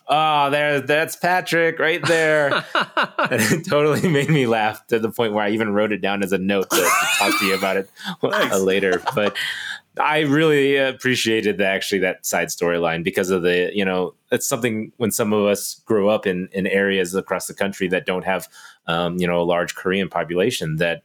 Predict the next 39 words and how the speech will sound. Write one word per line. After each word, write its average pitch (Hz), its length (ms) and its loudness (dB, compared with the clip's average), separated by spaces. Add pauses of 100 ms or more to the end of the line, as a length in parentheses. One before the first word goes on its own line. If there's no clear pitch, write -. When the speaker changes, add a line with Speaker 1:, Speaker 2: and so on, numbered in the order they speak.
Speaker 1:
we, 90 400 -2 (120)
we 92 100 -4
do 92 240 0
run 90 180 -2
across 85 380 -4
an 87 80 -4
adjacent, 82 600 -4
uh, 82 320 0
um, 80 280 -8
culture 87 360 -2
like 76 200 -4
that, 78 240 -4
that 80 140 -4
is, 78 280 -6 (500)
um, 80 460 -2
has 87 340 -2
some 82 280 -2
similarities 87 680 0
and 80 120 -4
has 87 200 -2
some 85 140 -6
things 87 280 -4
that 85 140 -2
you, 82 400 -2
you 85 220 -2
latch 87 300 -2
onto 85 580 -2
and 80 240 -4
see. 87 320 0
I 80 60 -4
mean, 80 180 -4
I, 82 160 -4 (380)
I 90 80 -2
talked 85 260 -4
to 87 60 -8
my 82 80 -2
sister 95 420 -2
about 85 300 -2
it, 87 180 -4